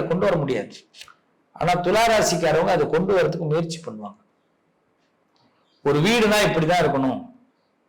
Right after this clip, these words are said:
ஒரு மனுஷன்னா இப்படிதான் இருக்கணும், ஒரு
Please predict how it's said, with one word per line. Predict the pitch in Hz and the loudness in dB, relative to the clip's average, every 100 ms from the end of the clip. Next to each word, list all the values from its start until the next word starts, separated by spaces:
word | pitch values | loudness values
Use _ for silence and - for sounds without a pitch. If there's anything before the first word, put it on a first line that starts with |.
| _ - | _ -6
ஒரு | 131 135 | -4 0
மனுஷன்னா | 202 220 220 196 190 | 0 2 2 2 2
இப்படிதான் | 156 156 175 160 | 2 2 2 0
இருக்கணும், | 139 131 131 120 - - _ _ _ _ _ _ _ _ _ _ _ _ _ _ _ _ _ _ - | 0 -2 -2 -4 -8 -18 _ _ _ _ _ _ _ _ _ _ _ _ _ _ _ _ _ _ 0
ஒரு | 160 | 2